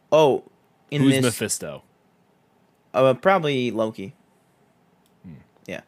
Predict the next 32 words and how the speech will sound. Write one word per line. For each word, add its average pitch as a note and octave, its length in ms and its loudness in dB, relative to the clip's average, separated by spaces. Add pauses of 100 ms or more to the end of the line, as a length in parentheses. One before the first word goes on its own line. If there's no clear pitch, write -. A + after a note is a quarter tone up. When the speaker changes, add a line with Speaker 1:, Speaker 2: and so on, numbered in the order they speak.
(260)
Speaker 1:
it's - 100 -20
probably A2+ 220 0
Loki G#2 180 -2
Speaker 2:
No, G2+ 120 0
Speaker 1:
from F#2 120 -8
Speaker 2:
but F#2 60 -8
Speaker 1:
another G#2 200 -10
Speaker 2:
do G2 80 -10
you, G#2 60 -4
Speaker 1:
timeline. G#2+ 320 -12
Speaker 2:
do A2 80 -10
you A2 60 -4
think A2 100 -4
there's G#2 160 -6
any, G2 360 -8
uh, F2+ 380 -12
any, F#2+ 160 -16
we F2+ 140 -16
get G2 140 -14
any F#2 140 -14
Speaker 1:
I A#3 120 2
think B3+ 140 -2
we G#3 80 2
Speaker 2:
cameos G3+ 40 0
Speaker 1:
might F#3+ 160 2
Speaker 2:
or - 40 -6
Speaker 1:
see F3+ 160 -2
some D3+ 180 -2
cameos D3+ 460 0
throughout A#2+ 380 -2
the A2+ 80 -12
show. - 340 -10